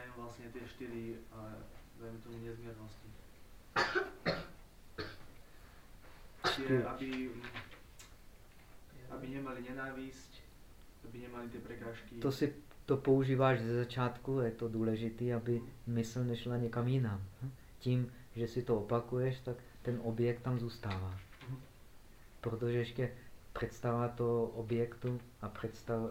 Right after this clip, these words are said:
Speaker 2: ten, to naplnění, ta meta ještě není bezprostřední zážitek, tak si pomáháš tím, abys k tomu bezprostřednímu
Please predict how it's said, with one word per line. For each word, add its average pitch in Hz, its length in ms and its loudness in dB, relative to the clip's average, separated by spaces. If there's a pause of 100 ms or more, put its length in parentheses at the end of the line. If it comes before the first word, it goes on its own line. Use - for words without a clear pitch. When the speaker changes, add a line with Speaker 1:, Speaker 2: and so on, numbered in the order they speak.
(100)
Speaker 2:
ten, 107 220 0 (420)
to - 100 -4
naplnění, 113 800 6 (580)
ta 110 80 -4
meta 110 540 0 (180)
ještě 110 280 -4
není 104 440 2 (300)
bezprostřední 117 760 0
zážitek, 104 560 0 (220)
tak - 180 -6
si 127 160 -2 (180)
pomáháš 123 600 4
tím, 131 240 0
abys 123 220 0
k - 80 -14
tomu 123 200 2
bezprostřednímu 120 840 0